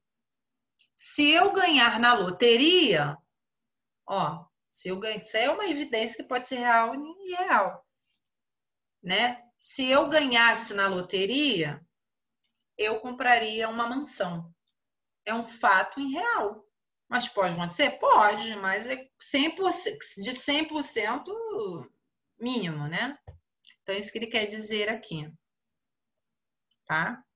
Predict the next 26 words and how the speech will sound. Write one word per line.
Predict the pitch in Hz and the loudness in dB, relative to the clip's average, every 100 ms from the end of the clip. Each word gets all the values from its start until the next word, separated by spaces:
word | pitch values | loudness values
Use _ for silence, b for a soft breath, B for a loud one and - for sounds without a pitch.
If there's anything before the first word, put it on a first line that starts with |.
| _ _ _ _ _ _ _ _ _ _ _ _ _ _ _ _ _ _ _ _ b b b - | _ _ _ _ _ _ _ _ _ _ _ _ _ _ _ _ _ _ _ _ b b b -10
Então, | - | -2
ele | 349 392 | 0 2
vai | 339 | 2
dizer | 277 247 247 | 2 0 2
aqui, | 226 - 269 294 | 2 0 0 0
de, | 220 | 2
é, | 214 - 185 185 | 0 2 4 4
pre-, | 180 - 240 277 247 | 2 -4 2 2 4
é, | 180 175 160 151 143 - - _ _ _ _ _ - - | 4 4 4 2 0 -6 -14 _ _ _ _ _ -14 -8
present | - 262 277 226 180 165 165 170 170 - | 2 6 6 6 2 -2 -4 -6 -10 0
factual | 226 277 277 - 170 143 117 107 _ _ _ _ _ - | 2 2 0 -6 -2 0 0 -6 _ _ _ _ _ -6
conditional. | 180 165 165 247 269 - 190 156 147 151 - _ _ _ _ _ | -2 0 0 0 0 0 -2 -4 -6 -10 -20 _ _ _ _ _
Então, | 240 | -2
ele | 294 | 2
vai | 302 311 | 4 4
aqui, | 311 285 | 2 0
vai, | 240 254 | 2 2
vai | 240 226 | 4 4
dar | 220 | 4
aqui | 220 214 | 2 -2
alguns | 202 208 190 | -4 -6 -8
verb | 175 202 202 202 | -2 0 0 -4
tenses | 190 165 165 185 - 277 330 - | -2 2 2 0 -2 -4 -4 -4
pra | 180 | -4
vocês | 170 170 - 165 165 | -2 -2 -2 -2 -2
aqui, | 156 - 165 | -8 -8 -6